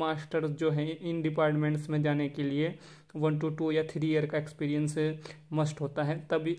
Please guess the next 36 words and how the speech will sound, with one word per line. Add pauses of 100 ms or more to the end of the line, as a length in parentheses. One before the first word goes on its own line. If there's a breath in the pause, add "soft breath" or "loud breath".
(100)
आरएनडी
और
एफ़एनडी
में
काम
करने
का (360 loud breath)
मौका
मिलता
है। (280 loud breath)
तो
यहाँ
पे
थोड़ी
जॉब
अच्छी
होती
हैं। (320 loud breath)
But
एकेडमिक्स
में
क्या
होता
है,
अगर
आप
लोगों
ने
पीएचडी
कर
लिया, (920 loud breath)
अ,
after
सीएसआईआर
नेट
एग्जाम